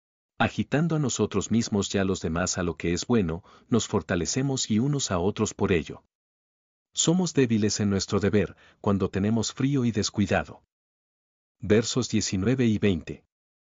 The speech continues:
La enemistad de la simiente de la serpiente contra la causa de Cristo se limita a ninguna edad o nación. La aplicación para nosotros es clara.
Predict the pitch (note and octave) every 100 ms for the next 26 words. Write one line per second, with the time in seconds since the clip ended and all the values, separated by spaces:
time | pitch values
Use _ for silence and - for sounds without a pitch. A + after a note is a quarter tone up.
0 | _ _ _ _ A#2 A2+ G#2+ F#2 E2+ -
1 | C3 C3+ C#3 A#2+ G2 F#2 G#2+ A2+ G2+ F#2+
2 | - F2+ - G#2+ G#2+ G#2+ F#2+ F#2 G2 E2
3 | - G#2 G2+ G2+ F2 - A#2 A#2 A2 -
4 | G2 E2+ G2 - A#2 F#2+ E2+ D#2 A2+ G#2+
5 | E2+ G2+ G#2+ G2 F#2 G#2+ D2+ C#2+ _ _
6 | _ _ _ _ _ _ _ A2 G#2+ -
7 | F#2 F#2 - C3+ D3 B2+ A2 F2+ - B2
8 | A2+ - A2+ - G#2+ E2+ -